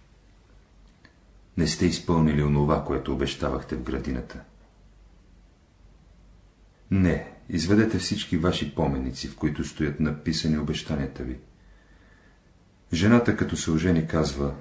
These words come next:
„Излъгала съм се аз. Никога не мислих, че той бил такъв дявол.“ Мъжът от своя страна казва: „Е, каква добра беше тя по-рано, цял серафим,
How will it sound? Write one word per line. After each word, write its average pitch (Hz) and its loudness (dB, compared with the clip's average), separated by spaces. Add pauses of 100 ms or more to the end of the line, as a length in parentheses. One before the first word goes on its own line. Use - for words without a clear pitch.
(480)
„Излъгала 90 2
съм 82 0
се - -4
аз. - -4 (640)
Никога 104 4
не 95 4
мислих, 101 0
че - -4
той 85 2
бил 82 2
такъв 76 -4
дявол.“ 67 -2 (1500)
Мъжът 76 0
от 76 -2
своя 76 0
страна 78 0
казва: 69 -2 (1000)
„Е, 92 0
каква 80 -2
добра 78 4
беше 78 0
тя 80 -2
по-рано, 71 -2
цял 78 -2
серафим, 78 -2